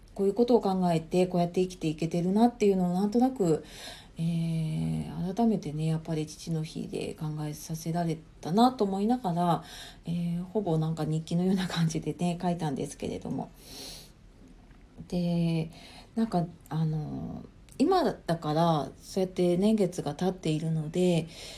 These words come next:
辛かったなとか、苦しかったなって思うこととかも言葉にできたりとかしてるんだけれども、やっぱりその時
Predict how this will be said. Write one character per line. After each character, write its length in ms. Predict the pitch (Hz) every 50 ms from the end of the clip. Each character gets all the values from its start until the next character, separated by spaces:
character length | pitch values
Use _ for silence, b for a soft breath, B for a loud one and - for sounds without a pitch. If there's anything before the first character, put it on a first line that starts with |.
| B B B -
辛 220 | - 202 208 208
か 140 | 208 - 180
っ 60 | 160 - - - - - - - - -
た 100 | 165 160
な 240 | 160 170 175 175
と 140 | 170 - 160
か、 120 | - 160 160
苦 220 | - 170 180 185
し 80 | 185 -
か 140 | - 175
っ 100 | 160 160
た 100 | - 160
な 180 | 156 175 196 208
っ 60 | 208
て 180 | 208 - - 175
思 220 | 175 175 180 175
う 60 | 170
こ 100 | 180 165
と 140 | 165 - 147
と 100 | - 147 143
か 120 | - 147
も 80 | 147 151
言 260 | - - 180 - 202
葉 120 | 220 226
に 120 | 220 202 175
で 140 | 170 165
き 100 | 160 -
た 120 | - - 147
り 160 | 135 - -
と 100 | - -
か 300 | - - 175 180 175 170
し 100 | 170 -
て 140 | - 175 165
る 160 | 175 175 170
ん 40 | 160
だ 120 | 156 151
け 100 | - 151
れ 140 | 143 151 139
ど 80 | 156 156
も、 240 | 175 190 202 202
や 60 | 180 165
っ 20 | B B B B B B B B
ぱ 80 | - 269
り 80 | 254 214
そ 220 | 202 - - 233
の 160 | 254 294 311
時 640 | - 320 320 - - - 190 170 156 139 - - -